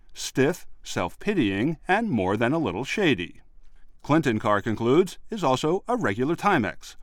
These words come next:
Like Nixon, she takes a licking and keeps on ticking.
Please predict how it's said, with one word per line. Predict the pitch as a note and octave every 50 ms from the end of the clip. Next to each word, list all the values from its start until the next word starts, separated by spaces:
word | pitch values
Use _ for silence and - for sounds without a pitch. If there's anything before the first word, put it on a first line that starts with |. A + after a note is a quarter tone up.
| - -
Like | - - E2+ F2+ D3
Nixon, | F#3 G#3 F#3 - - E3 E3+ E3+ - - - -
she | - - A3
takes | - F#3 F#3+ -
a | - A#3+
licking | G3 B2+ A#2+ - C#3 D3+ F#3+ F3 - -
and | G#3+ A#3 -
keeps | - G2+ F2 - F#2+
on | F#2 A#2 C#3
ticking. | - G#3 F3 - G#2+ F2 - F2+